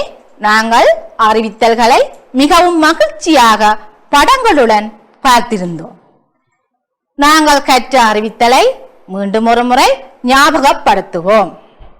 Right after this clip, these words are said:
இன்று என்ன போட்டி நடைபெறும் என்று கூறினேன்? இன்று சித்திர போட்டி நடைபெறும். நாளை கோலப் போட்டி நடைபெறும். அடுத்ததாக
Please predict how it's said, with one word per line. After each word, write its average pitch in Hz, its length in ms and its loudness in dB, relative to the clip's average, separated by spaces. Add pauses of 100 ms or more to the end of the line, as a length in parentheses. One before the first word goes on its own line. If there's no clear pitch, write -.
(680)
இன்று 294 300 0
என்ன 302 280 2
போட்டி 311 300 0
நடைபெறும் 302 480 0
என்று 302 200 -2
கூறினேன்? 294 640 -2 (300)
இன்று 262 520 2 (380)
சித்திர 240 540 -4
போட்டி 247 480 0 (340)
நடைபெறும். 214 960 -2 (1160)
நாளை 247 640 2 (540)
கோலப் 233 560 2
போட்டி 247 420 0 (280)
நடைபெறும். 214 920 0 (440)
அடுத்ததாக 440 640 0